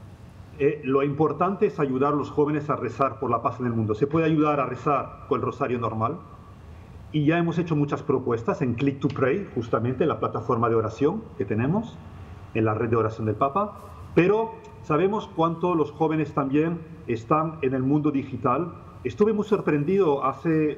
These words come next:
mm, casi un mes estuve en Berlín, ¿no? En Berlín, en un evento de, eh,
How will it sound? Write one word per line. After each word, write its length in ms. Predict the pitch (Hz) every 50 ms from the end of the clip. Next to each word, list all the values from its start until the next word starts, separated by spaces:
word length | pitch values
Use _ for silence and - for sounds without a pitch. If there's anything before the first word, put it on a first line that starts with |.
| 151 139
mm, 300 | 131 131 127 127 123 120 107 - - - - - - -
casi 260 | - 151 147 151 - 175
un 120 | 156 156
mes 180 | 170 196 190 -
estuve 300 | 151 - - 165 147 143
en 100 | 127 123
Berlín, 340 | 135 127 117 131 156 165 170
¿no? 140 | 175 190 190 - - - - -
En 120 | 120 123
Berlín, 440 | 123 135 120 131 151 175 208 220 214 - - - - - - - -
en 160 | 131 131 143
un 160 | 160 160 160
evento 720 | 160 156 147 165 165 165 160 - - 156 156 180 202 - - - - - - - - - -
de, 380 | 135 135 135 135 135 127 127 120
eh, 360 | 120 127 127 123 123 120